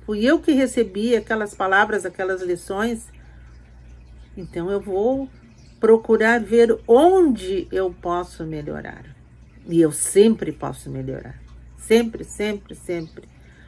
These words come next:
Não no sentido de ser melhor que o meu irmão, não. No sentido de que eu possa tirar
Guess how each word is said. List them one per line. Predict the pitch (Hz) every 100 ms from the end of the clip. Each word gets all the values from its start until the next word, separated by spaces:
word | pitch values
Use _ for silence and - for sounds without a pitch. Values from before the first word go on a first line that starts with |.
| - - - -
Não | - 226 339
no | 349
sentido | 302 269 226 254 220
de | 220 202
ser | - 202 185
melhor | 180 175 170 170 180
que | - - 160
o | 156 151
meu | 156 147
irmão, | 147 147 139 135 139
não. | 165 165 170 165 - - - - - -
No | 170
sentido | 160 - 165 135 - 190 233 220 220 - - -
de | 180
que | - 190
eu |
possa | 175 180 147 -
tirar | 175 - 180 170 180 196